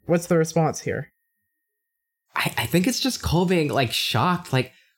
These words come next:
Speaker 2: w-, we're, we've, we've never, we've never hung out. What, what are you talking? Friend, why do you not have friends? Do you know what friends are? Friends don't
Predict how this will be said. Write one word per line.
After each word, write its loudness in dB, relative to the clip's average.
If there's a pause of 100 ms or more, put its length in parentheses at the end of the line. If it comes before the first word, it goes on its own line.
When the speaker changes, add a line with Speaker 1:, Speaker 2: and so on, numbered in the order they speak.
Speaker 2:
w-, -6 (380)
we're, -2 (280)
we've, 0 (580)
we've 2
never, 0
we've 0
never 2
hung 0
out. 0
What, -4
what 2
are 2
you 0 (180)
talking? -4 (360)
Friend, -2
why 2 (800)
do 0
you 0 (100)
not 0
have -2 (160)
friends? 0
Do 2
you 4
know 2
what 0 (140)
friends 2
are? -2 (260)
Friends 0
don't 0